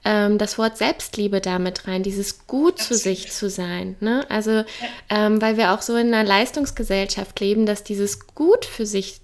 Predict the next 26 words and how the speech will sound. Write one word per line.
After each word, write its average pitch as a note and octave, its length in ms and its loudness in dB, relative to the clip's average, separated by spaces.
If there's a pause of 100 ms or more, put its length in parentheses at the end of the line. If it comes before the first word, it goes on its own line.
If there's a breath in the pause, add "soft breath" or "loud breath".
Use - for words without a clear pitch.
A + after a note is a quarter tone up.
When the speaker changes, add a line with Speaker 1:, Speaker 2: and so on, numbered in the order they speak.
Speaker 1:
zu - 180 -6
sorgen, A3+ 600 2 (100)
heißt A3+ 280 0
halt A3+ 220 0
dann G#3+ 160 2
auch G3 260 0
mal, A#3+ 240 2 (380 loud breath)
„Na A#3 100 0
ja, A#3 160 4
den B3+ 220 4
Zug C#4 280 -4
lasse B3+ 220 -2
ich - 120 -8
jetzt A#3+ 220 -6
mal A3+ 140 2
an A3+ 100 2
mir A#3 140 2
vorbeifahren A#3+ 680 -2
und G#3+ 100 -2
muss A3 200 -2
da A3 120 -2
jetzt A3 300 -4
nicht B3+ 260 -6
irgendwie G#3+ 540 -2
drauf - 360 -8
aufspringen.“ F#3 800 -4